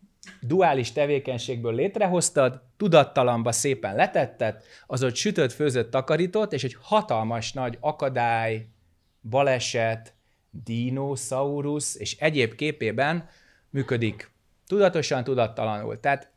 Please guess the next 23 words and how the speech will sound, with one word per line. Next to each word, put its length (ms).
néha 480
olyan 260
mértékben 560
tudjuk 280
magunkat 540
akadályozni, 1000
amilyen 320
mértékben 480
szeretnénk 560
a 80
környezetet 680
felelőssé 680
tenni 420
ezért. 640
Ne 160
tegyük. 560
Tehát 160
az 80
energiablokkoknak 1000
a 80
természetét 840
lásd 360
meg, 420